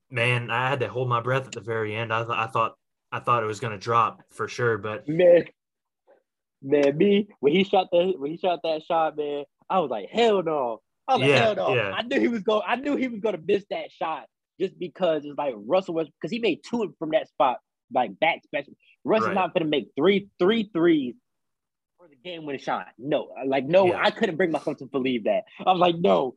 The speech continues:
Speaker 2: And we played good defense on that. I
Speaker 1: Yeah,
Speaker 2: was like,
Speaker 1: no, it was
Speaker 2: "No."
Speaker 1: good D. Yeah.
Speaker 2: I was like, "No." I think it was P J that got out there
Speaker 1: Mm-hmm.
Speaker 2: and contested the shot. So it was like,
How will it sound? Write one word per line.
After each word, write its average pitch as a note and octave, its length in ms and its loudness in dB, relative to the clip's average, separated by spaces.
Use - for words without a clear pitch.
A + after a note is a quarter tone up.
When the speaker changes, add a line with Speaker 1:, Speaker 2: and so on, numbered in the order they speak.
Speaker 2:
And D#3 80 -2
we A#3+ 60 -2
played A3 240 -4
good F#3+ 140 -2
defense D#3+ 380 -10
on G#2+ 120 -8
that. F#2 80 -10
I F2+ 60 -16
Speaker 1:
Yeah, D3+ 220 6
Speaker 2:
was C3+ 80 -4
like, C3+ 80 -2
Speaker 1:
no, D#3+ 120 2
it D#3 40 6
was D#3 120 4
Speaker 2:
"No." F3 80 4
Speaker 1:
good D3 80 0
D. D3 320 -2
Yeah. B2+ 260 -4
Speaker 2:
I E3+ 140 -4
was D3 180 -6
like, C3+ 220 2
"No." C#3+ 320 0
I C#3+ 100 0
think A#3 180 -6
it G#3+ 40 -2
was G3 140 -4
P B3+ 180 -4
J G#3 120 -2
that C#3 120 -8
got D3 140 0
out F#3+ 200 -2
there G2+ 260 -8
Speaker 1:
Mm-hmm. B2 260 -4
Speaker 2:
and B2+ 320 -8
contested A#2+ 400 -4
the G#2+ 60 -4
shot. G2 320 0
So G3 60 6
it G#3+ 40 6
was G3+ 80 2
like, D3+ 160 2